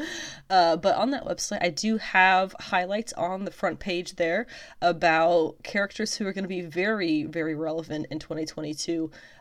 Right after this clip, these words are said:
Um, specific-, specifically Madeline Pryor, A K A the Goblin Queen, Ilyana Rasputin, A K A Magik, and Clea, A K A the new Sorcerer Supreme, at Marvel come,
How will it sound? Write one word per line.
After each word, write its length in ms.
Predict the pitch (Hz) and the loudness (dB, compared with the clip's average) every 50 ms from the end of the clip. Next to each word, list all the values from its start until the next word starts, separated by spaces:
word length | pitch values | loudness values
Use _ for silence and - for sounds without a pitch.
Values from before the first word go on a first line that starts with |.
| _ - | _ -6
Um, 320 | 156 160 160 165 151 151 | -4 -4 -4 -4 -6 -6
specific-, 520 | 147 - - 180 185 170 151 - - - | -8 -8 -12 -12 -12 -10 -8 -10 -10 -8
specifically 640 | - - - - - - 233 220 240 - - 208 180 | -6 -4 -4 -2 -2 -2 -2 -2 -4 -4 -6 -6 -6
Madeline 500 | 170 165 156 147 170 196 202 208 202 190 | -4 -6 -4 -4 -2 -2 -2 -4 -4 -6
Pryor, 640 | - - - 180 165 170 180 196 202 - - 226 - - | -6 -2 0 0 0 0 -2 -4 -4 -6 -6 -6 -6 -4
A 100 | - 175 | -4 -4
K 160 | 160 - - - - | -4 -4 -8 -8 -4
A 140 | 156 160 151 | -4 -6 -6
the 100 | - - | -6 -8
Goblin 360 | - 143 143 151 151 165 165 | -6 -4 -4 -4 -4 -6 -8
Queen, 440 | - - 220 220 226 226 233 240 240 - - - - - - - | -6 -4 -2 -2 0 0 -2 -4 -6 -8 -16 -20 -20 -18 -10 -6
Ilyana 420 | 190 190 190 180 180 180 175 170 165 | -4 -2 -2 0 -2 -2 -2 -2 -4
Rasputin, 640 | 160 160 - - - 254 262 262 254 262 262 262 - | -4 -4 -4 -4 -2 -2 -2 0 2 2 2 2 2
A 100 | - 196 | 0 -2
K 140 | 202 - 208 175 - 180 180 175 | -2 -2 -2 -2 0 0 -2 -2
A 40 | 160 | -2
Magik, 540 | 170 202 214 220 214 214 - - 226 - - - - | -4 -4 -2 -2 -2 -2 -2 -4 -6 -6 -6 -6 -4
and 480 | 175 185 190 180 180 180 170 170 - | -2 -2 -2 -2 -4 -4 -6 -8 -12
Clea, 380 | - - - 254 269 285 247 196 | -12 -10 -6 -4 -2 -2 0 0
A 260 | 180 170 - 170 180 | -2 -2 0 -2 -4
K 100 | - - | -4 -4
A 140 | - - 170 | -4 -4 -4
the 120 | 156 - 165 | -4 -4 -6
new 180 | 175 175 190 | -6 -4 -4
Sorcerer 400 | - - - 165 170 160 - 165 | -4 -4 -4 -4 -4 -4 -4 -6
Supreme, 560 | 160 170 160 - - 190 185 175 175 180 185 - - - - - - - - - - | -6 -6 -10 -8 -8 -6 -4 -4 -4 -4 -6 -8 -12 -20 -20 -20 -20 -20 -20 -12 -6
at 260 | - 175 170 135 - | -2 -2 -2 -2 -4
Marvel 760 | 175 170 185 196 220 233 233 233 226 233 226 220 226 226 214 | -6 -6 -2 0 2 2 2 2 2 0 -2 0 0 -2 -2
come, 640 | - - - 208 180 175 175 175 175 165 165 160 | -4 -6 -2 -2 0 0 0 -2 -4 -6 -8 -8